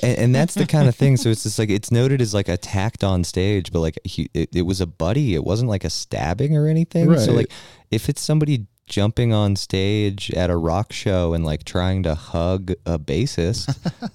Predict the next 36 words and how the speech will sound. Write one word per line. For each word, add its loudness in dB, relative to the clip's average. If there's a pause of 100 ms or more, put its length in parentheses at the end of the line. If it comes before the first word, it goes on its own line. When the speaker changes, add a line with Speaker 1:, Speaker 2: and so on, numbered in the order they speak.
(120)
Speaker 2:
<laughs> -18
Speaker 1:
like, -4
yeah, 2
security 0
should -4
be 0
up -2
there 0
and -2
trying 0
to -4
drag 0
him -2
off, 0
and -2
the -2
bassist -2
should -6
do -2
their 0
damnedest -2
to -12
continue -4
playing -4
the -6
song. -2
But, -6
like, -2
that's -4
not -4
an -2
attack. -2
Speaker 2:
No. 2
Speaker 1:
That's 0
just, 0
like, 0